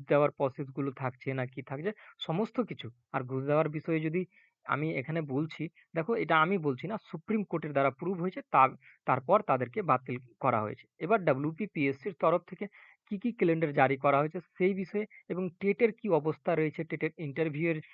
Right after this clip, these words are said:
বিষয়ে বলে নাও, নতুনভাবে যে এক্সামের কথা বলে নাও, সমস্ত কিছু এই ভিডিওতে রয়েছে। আমি আশা করি চলবো তোমরা এই ভিডিওটাকে শুরু থেকে শেষ পর্যন্ত দেখো, সমস্ত কিছু step by step আমি নিয়েছি, আমি ক্লিয়ার করব তোমাদের সামনে।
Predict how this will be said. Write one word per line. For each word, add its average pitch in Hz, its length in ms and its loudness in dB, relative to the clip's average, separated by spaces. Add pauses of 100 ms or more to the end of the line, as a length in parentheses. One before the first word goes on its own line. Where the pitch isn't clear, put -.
(400)
বিষয়ে 143 240 2
বলে 139 260 0
নাও, 170 100 -2
নতুনভাবে 165 840 0
যে 147 100 2
এক্সামের 139 360 -6 (360)
কথা 139 220 0 (100)
বলে 127 180 -2
নাও, 208 100 -6 (360)
সমস্ত 151 300 -4 (140)
কিছু 160 160 -10 (260)
এই 185 160 8
ভিডিওতে 135 340 -2 (460)
রয়েছে। 110 280 -2 (220)
আমি 190 100 2 (120)
আশা 151 200 -2
করি 123 200 -2
চলবো 160 240 -2
তোমরা 196 180 4 (300)
এই 147 160 2
ভিডিওটাকে 135 340 -2 (120)
শুরু 254 240 -2
থেকে 175 140 -4 (460)
শেষ 208 160 6 (120)
পর্যন্ত 196 300 -2
দেখো, 262 140 0 (440)
সমস্ত 185 340 -2 (140)
কিছু 190 160 -4 (400)
step 240 320 2
by 175 120 6 (100)
step 175 260 -4
আমি 160 180 -2
নিয়েছি, 139 240 -4 (320)
আমি 147 100 -4 (320)
ক্লিয়ার 147 300 2
করব 131 360 -6
তোমাদের 123 340 -6
সামনে। 120 220 -8